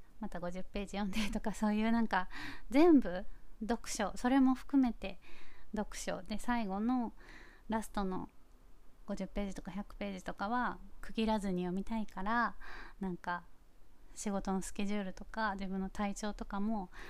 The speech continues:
全部調整して万全な体制で読みたいっていう、なんか、その本の一番の能力を引き出したいと思っているっていう話をされていて、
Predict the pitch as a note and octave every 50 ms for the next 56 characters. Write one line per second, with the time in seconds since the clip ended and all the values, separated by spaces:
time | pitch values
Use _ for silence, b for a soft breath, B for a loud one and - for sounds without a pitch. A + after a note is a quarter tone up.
0 | B B B - A#3 A#3 A3+ G3+ G#3 - - A3+ A3 - - A#3 G#3+ G#3 - -
1 | - C4+ A3 F#3+ A3 G#3+ G#3+ G#3+ G#3 A3+ A3+ A3 A3 A#3+ B3 A#3+ - - G#3 G3
2 | G3+ G3 - G3+ F#3+ F#3+ - A3+ G3+ F#3 F#3 G3 G3 - A3+ G#3+ G3+ - - -
3 | - - - F3+ F3+ - - G3 G#3 G#3 F#3 - - B B B B B B B
4 | B B B B B B - - - G#3 F#3+ - - F3 F3 - - - - A3+
5 | A3+ A#3 A#3+ A#3+ - - - - - - - - - - C#4 C4+ B3 G#3+ G3+ A3+
6 | C4+ C#4+ C#4 - - - - - - - - - - - - A#3+ - - - -
7 | B3 C4 C#4+ C#4+ C4+ B3 A3+ G#3+ G#3 A3 A#3 B3 A#3+ G#3+ G#3 G3 - - A3 B3
8 | C4+ C4 - - - - - G#3 F3+ G3+ G3 F#3+ - - - G#3 G#3 G3 - -
9 | - F3+ F3+ F3+ - - F3 F3 F#3+ A3+ A#3+ - - - - - F3 G#3+ G#3+ A3
10 | A3+ A3+ G#3+ G3+ F#3 - - G3 F#3+ F#3+ - G#3 F#3+ G3 F#3+ - F#3+ F3+ - -
11 | - G3+ G3 F3+